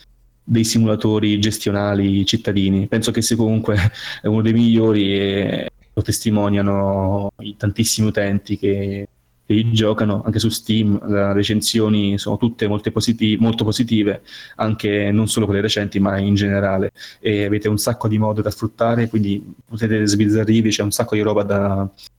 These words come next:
da poter aggiungere a quello che c'è già nel gioco.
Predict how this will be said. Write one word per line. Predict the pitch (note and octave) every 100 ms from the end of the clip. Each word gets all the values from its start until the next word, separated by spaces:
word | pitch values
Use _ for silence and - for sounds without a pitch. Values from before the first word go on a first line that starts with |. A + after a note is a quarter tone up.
| _ -
da | - A2+
poter | G#2+ G#2+ G2+
aggiungere | G2+ G2+ G#2 A2+ A2 G#2+ G2+
a | F#2+
quello | G#2+
che | G2+
c'è | G2+ G#2+
già | G#2+
nel | G#2+ A2+
gioco. | A2+ G#2+ A2 A#2